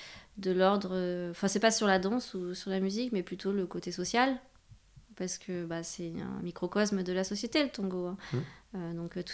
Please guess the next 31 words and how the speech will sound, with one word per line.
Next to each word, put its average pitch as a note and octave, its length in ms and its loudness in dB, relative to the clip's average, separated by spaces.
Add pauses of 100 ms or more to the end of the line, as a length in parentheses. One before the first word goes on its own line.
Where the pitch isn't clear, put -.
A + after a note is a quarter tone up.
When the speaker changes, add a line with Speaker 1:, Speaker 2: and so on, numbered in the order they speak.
(120)
Speaker 1:
est G3 40 6
exacerbé F#3+ 580 6
en F#3 100 4
plus G3+ 220 -4
parce - 160 -8
que - 80 -8
c'est - 160 -8
un E3+ 80 -4
petit F3+ 260 -6
milieu. A3+ 340 2 (840)
Euh, E3+ 180 -6
donc E3+ 280 -6
oui, B3 240 0 (180)
euh... E3 540 -6 (1300)
je G3 180 -4
sais G3 160 2
pas, G#3+ 200 10
l'entre-soi, A3 580 4
j'ai G#3+ 100 0
un G3 80 0
petit - 140 -8
peu G3+ 140 -4
de G3+ 40 2
mal G3 160 2
avec F#3 220 -2
l'entre-soi. G3 600 -4 (680)
Euh, E3+ 600 -4 (2000)
le, F3+ 440 4
la F#3+ 140 8
starisation A3+ 840 6
aussi. G#3 640 -2